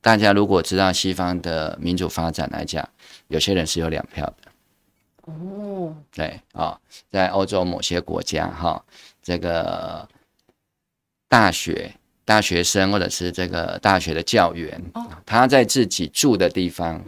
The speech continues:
Speaker 1: 有一票，
Speaker 2: 嗯。
Speaker 1: 在大学他有另外一票。
Speaker 2: 哦，是。
Speaker 1: 对，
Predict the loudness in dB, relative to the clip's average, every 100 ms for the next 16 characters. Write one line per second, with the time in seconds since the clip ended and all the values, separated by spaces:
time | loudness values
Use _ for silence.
0 | -10 -2 -2 -2 -6 -6 -6 -8 _ _
1 | _ _ _ -2 2 2 4 2 0 -4
2 | -8 _ -4 -2 0 -2 -6 -6 -10 -10
3 | -10 -10 -14 -12 -10 -10 -12 -6 -2 -2
4 | -2